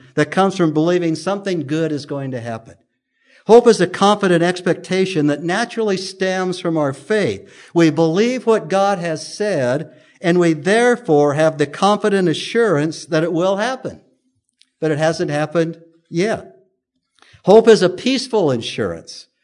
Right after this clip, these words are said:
that something that hasn't happened yet will indeed happen. So please turn over to the eighth chapter of Romans, Romans chapter eight, verse twenty-four.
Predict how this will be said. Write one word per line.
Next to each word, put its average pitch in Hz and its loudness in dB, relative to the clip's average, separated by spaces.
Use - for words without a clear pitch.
that 156 2
something 208 2
that 185 2
hasn't 147 -2
happened 143 -4
yet 131 -4
will 139 -6
indeed 139 -4
happen. 190 -10
So 180 0
please 254 -2
turn 180 0
over 151 2
to 139 0
the 135 -2
eighth 139 -4
chapter 127 -4
of 101 -8
Romans, 98 -8
Romans 131 -2
chapter 123 -4
eight, 95 -4
verse 127 -2
twenty-four. 107 -4